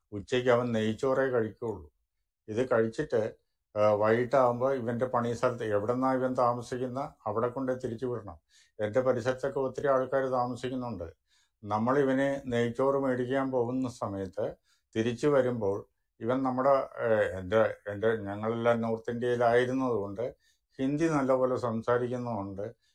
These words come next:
എൻ്റെ വൈഫിനെ ഇവൻ ബ്രെയിൻ വാഷ് ചെയ്യുകയാണ് ഇസ്ലാം നല്ല മതമാണെന്ന്.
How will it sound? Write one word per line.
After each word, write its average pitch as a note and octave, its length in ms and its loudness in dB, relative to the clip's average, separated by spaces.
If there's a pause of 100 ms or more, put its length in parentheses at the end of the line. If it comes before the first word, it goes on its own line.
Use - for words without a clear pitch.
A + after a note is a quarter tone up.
(200)
എൻ്റെ B2+ 240 2
വൈഫിനെ C3+ 500 2
ഇവൻ C3+ 240 -2
ബ്രെയിൻ B2 320 0
വാഷ് C3+ 280 0
ചെയ്യുകയാണ് B2 600 -4
ഇസ്ലാം B2+ 400 -4
നല്ല A#2+ 200 -4
മതമാണെന്ന്. A#2+ 560 -4